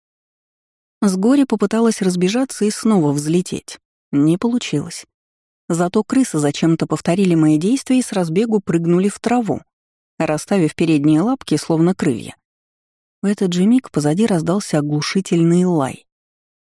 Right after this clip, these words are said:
Кроме грызунов, Флёр приманил новую стаю бродячих собак.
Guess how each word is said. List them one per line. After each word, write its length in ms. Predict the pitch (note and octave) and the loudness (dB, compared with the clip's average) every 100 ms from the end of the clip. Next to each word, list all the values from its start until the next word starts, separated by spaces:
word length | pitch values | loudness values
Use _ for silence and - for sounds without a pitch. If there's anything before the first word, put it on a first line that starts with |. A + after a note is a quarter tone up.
| _ _ | _ _
Кроме 360 | - E3+ F3 E3 | -2 2 4 4
грызунов, 520 | D#3+ F3 G3 B3+ C#4+ | 2 2 4 4 2
Флёр 300 | - A3+ C4 | 2 2 2
приманил 500 | - G#3+ G#3 A3+ B3 | 0 2 4 4 4
новую 380 | G3 G#3 A3 F#3 | 4 4 2 2
стаю 300 | F3+ A3+ A#3 | 0 -2 -2
бродячих 520 | F#3 E3 F3 F#3 F3 | 0 0 0 -2 -6
собак. 540 | - - F3+ D3 - | -6 -4 -4 -4 -10